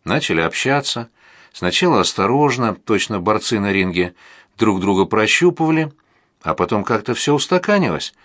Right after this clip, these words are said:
Даже весело стало. Олег, язык не поворачивался назвать его отцом, оказался человеком весьма незаурядным. Много знал, много читал, на любую тему разговор поддержать умел.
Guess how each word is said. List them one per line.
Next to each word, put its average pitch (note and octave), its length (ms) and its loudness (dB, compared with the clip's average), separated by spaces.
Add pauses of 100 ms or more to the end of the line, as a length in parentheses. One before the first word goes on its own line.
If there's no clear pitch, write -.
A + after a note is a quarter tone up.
(360)
Даже D#3 280 2
весело C#3 480 2
стало. A2+ 460 0 (640)
Олег, A2 540 -2 (560)
язык F#2 440 0
не F#2 120 -2
поворачивался F#2 640 0
назвать F#2 420 -2
его F#2+ 160 2
отцом, E3 440 0 (500)
оказался F3+ 640 2
человеком D3+ 520 2
весьма D3+ 340 0
незаурядным. E3 840 2 (400)
Много F#2 420 2
знал, A#2 420 0
много F2+ 340 2
читал, C#3 600 0 (760)
на F#2+ 100 0
любую C#3 360 6
тему C#3 400 2
разговор A#2 400 2
поддержать A2 680 0
умел. A2+ 380 -2